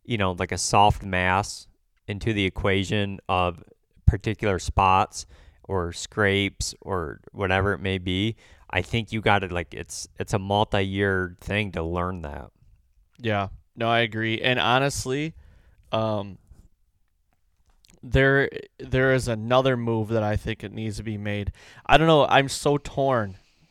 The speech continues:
Speaker 2: because of how it's not that thick, and maybe I'm just overthinking it. Maybe, maybe I do need to throw a sit at it. Maybe I don't need to move. Maybe I just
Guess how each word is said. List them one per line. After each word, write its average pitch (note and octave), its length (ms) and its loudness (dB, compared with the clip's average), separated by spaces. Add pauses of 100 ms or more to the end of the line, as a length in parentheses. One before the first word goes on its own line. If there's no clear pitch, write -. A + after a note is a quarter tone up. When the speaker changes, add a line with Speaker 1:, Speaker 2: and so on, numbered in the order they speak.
(240)
Speaker 2:
because C3+ 480 4
of A#2+ 280 0
how B2 320 2
it's - 260 -4
not B2 440 2
that A#2+ 280 4
thick, - 460 2
and B2+ 200 -2
maybe D3 380 2
I'm B2+ 120 0
just B2 180 -2
overthinking A#2+ 800 -4
it. G3 220 -2 (840)
Maybe, C3+ 640 0
maybe C#3+ 360 4
I E3+ 80 8
do D3+ 200 2
need G3 200 0
to - 60 -4
throw A2+ 180 0
a G#2 40 -2
sit A2+ 260 -2
at G#2 120 2
it. G2 100 -4
Maybe C#3 300 2
I E3+ 80 4
don't C#3 320 2
need C3 140 -6
to A2 80 -2
move. G#2+ 340 -4
Maybe C3 300 0
I C#3+ 100 4
just C3 480 0